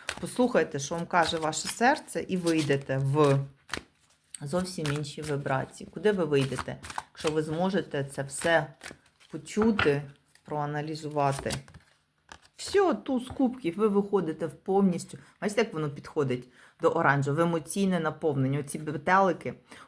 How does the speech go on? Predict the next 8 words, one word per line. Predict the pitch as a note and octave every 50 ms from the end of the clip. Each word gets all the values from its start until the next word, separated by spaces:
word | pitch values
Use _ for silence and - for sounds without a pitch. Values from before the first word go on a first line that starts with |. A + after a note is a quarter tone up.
| -
вас, | F#3 A3 A3+ G#3+
напевно, | A3 G#3 G#3+ A3 G#3+ G#3 G3+ F#3+
там | G3 G3+ F#3+
якісь | F#3 F#3+ G3 F#3 -
черв'яки | - - E3+ F3+ F#3 F#3+ F#3+ F#3+ - F#3 D3 B2+
лазять | B2 C#3 D#3+ G3 A#3+ A#3 G#3 C#3+ C#3 C#3 -
скрізь. | - - F#3+ D#3+ D#3 C#3 C3+ C3+ - - _ _ _ _ _ _ _ _
Слимачки. | - - - F#3+ G3+ G#3 G3+ G3+ G3+ - - - E3 D3 C3+ B2+ B2+